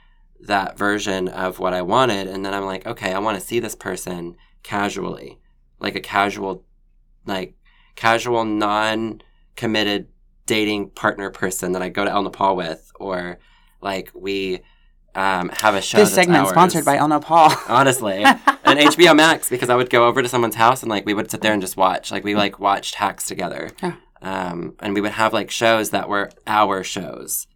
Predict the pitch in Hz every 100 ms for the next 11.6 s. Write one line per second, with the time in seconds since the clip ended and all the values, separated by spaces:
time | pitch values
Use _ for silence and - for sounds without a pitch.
0 | _ - 175 196 156 117 120 110 110 107
1 | 101 104 92 - 151 - - - 92 101
2 | 101 98 - _ _ - 113 107 107 98
3 | - 113 120 95 90 90 - _ _ -
4 | 110 104 123 127 95 110 107 113 123 113
5 | 104 95 95 107 107 95 90 87 - _
6 | _ _ _ - 95 92 - 107 107 92
7 | 90 - 101 113 120 117 107 104 - 98
8 | 95 - _ _ _ - 180 - - 117
9 | 101 101 98 95 120 151 135 113 - 113
10 | 104 92 95 90 92 90 90 - - -
11 | 104 113 113 101 90